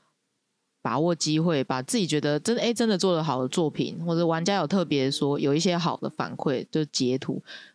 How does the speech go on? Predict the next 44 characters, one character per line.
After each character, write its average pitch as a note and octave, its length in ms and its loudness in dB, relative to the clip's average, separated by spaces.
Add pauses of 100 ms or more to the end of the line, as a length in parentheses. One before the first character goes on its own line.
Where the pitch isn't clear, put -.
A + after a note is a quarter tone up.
(100)
或 A#3 120 0
者 F#3 120 0
是 G#3+ 160 0
你 E3+ 120 2
的 D#3 100 2
banner E3+ 460 0
就 E3 180 2
有 C#3 240 0
点 C#3 220 -4
击 C#3 100 0
率 E3 180 2
比 - 120 -6
较 C#3+ 180 -2
高， C3+ 460 -2 (600)
那 D#3+ 540 0
你 D#3 240 0 (240)
今 G3 260 0
年 C#3+ 560 -2
或 F3 140 2
者 D#3 180 0
是 E3 160 0
下 D#3+ 240 0
半 C#3+ 220 -2
年 B2+ 180 -2
学 C3+ 200 0
了 C3+ 100 2
什 C#3 140 -4
么 B2+ 100 -2
新 D#3+ 160 -2
的 D3 140 0
技 C#3 200 -2
术， C#3 380 -2 (540)
做 F#3 160 2
了 C3+ 100 2
怎 B2+ 140 -2
么 B2 80 -2
样 D3+ 120 0
的 C3+ 140 0
运 C#3 200 0
用， B2+ 280 -2 (380)
还 D#3+ 140 -2
有 D#3 200 2
未 E3+ 240 2
来 C3+ 420 0